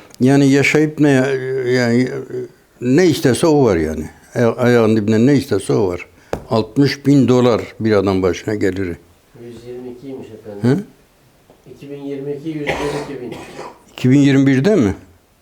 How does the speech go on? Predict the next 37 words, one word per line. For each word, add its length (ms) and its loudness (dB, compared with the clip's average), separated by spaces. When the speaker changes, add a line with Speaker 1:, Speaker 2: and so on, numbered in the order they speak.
Speaker 2:
İki 260 -18
bin 60 -10
yirmi 380 -12
ikide 260 -12
yüz 360 -10
yirmi 220 -8
iki 220 -14
bine 200 -12
çıkmış 300 -20
efendim. 300 -20
Speaker 1:
Yüz 200 4
yirmi 240 4
iki 220 0
bine. 240 2
Alman, 360 4
e, 240 2
Amer-, 540 4
Amerika'yı 520 2
geçmiş 400 0
yani. 180 -6
Speaker 2:
Evet. 140 -14
Ben, 60 -10
Speaker 1:
Ta-, 160 0
Speaker 2:
e, 60 -6
Speaker 1:
ben 160 2
de 40 2
öyle 280 2
biliyorum. 260 -8
Speaker 2:
iki 140 -20
bin 80 -14
yirmi 280 -12
bir 120 -14
söylemiştim. 560 -14
Speaker 1:
Ben 180 2
de 40 4
öyle 260 2
biliyorum. 300 -10